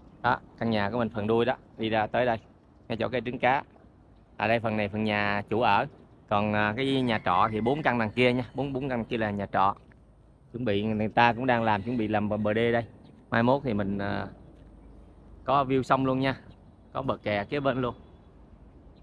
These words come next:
Ở đây đang cho thuê một phòng như vậy là một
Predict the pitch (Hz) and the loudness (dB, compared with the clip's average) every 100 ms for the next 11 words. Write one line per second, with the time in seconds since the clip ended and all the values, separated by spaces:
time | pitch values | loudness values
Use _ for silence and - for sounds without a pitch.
0 | - - - - - - - - - - | -20 -20 -20 -20 -20 -20 -20 -20 -20 -20
1 | - - - - - - - - 131 131 | -20 -20 -20 -20 -20 -20 -20 -12 -2 2
2 | 131 131 127 127 123 131 123 110 113 107 | 2 2 0 0 2 2 0 -2 -4 -2
3 | 120 113 101 107 104 101 | -2 -2 -2 -2 -2 -4